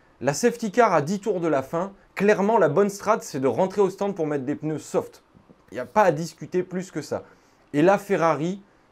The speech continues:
ils se prennent les pieds dans le tapis. Leclerc ne s'arrête pas au stand, il garde ses pneus durs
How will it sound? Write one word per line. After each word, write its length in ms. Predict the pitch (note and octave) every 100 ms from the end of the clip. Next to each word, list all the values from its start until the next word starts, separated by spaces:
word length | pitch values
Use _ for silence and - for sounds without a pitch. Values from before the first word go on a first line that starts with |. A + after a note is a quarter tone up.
| -
ils 60 |
se 100 | B2
prennent 200 | - E3
les 80 | D#3
pieds 180 | D3+ D3+
dans 120 | C3+
le 60 | C3+
tapis. 320 | C3+ - C3
Leclerc 480 | C3+ F#3 F#3+ G3+ G3+
ne 140 | E3
s'arrête 360 | D#3 E3+ C#3+ C3+
pas 100 | G#3
au 100 | F3+
stand, 300 | - F3 E3+
il 100 | C3
garde 240 | C3 D#3+ D#3+
ses 180 | D#3
pneus 280 | D3+ D3 C#3+
durs 300 | C3+ F#3 -